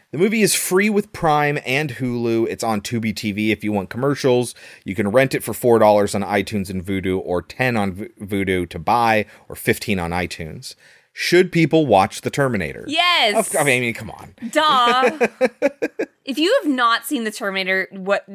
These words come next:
Speaker 2: stop what you're doing and watch it now.
Speaker 1: I saw T two before I ever saw The Terminator.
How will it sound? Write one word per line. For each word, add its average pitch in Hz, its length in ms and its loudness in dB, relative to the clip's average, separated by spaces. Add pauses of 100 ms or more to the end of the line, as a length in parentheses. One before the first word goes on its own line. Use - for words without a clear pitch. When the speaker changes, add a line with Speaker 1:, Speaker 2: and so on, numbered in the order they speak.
Speaker 2:
stop 269 400 2
what 349 160 -6
you're 339 120 2
doing 233 280 0
and 208 80 -2
watch 190 240 2
it 196 120 -4
now. 170 480 -4 (120)
Speaker 1:
I 147 120 4
saw 226 240 4
T 190 200 0
two 175 220 2
before 104 320 0
I 95 60 0
ever 101 180 0
saw 95 220 -2
The 78 100 -12
Terminator. 90 560 -10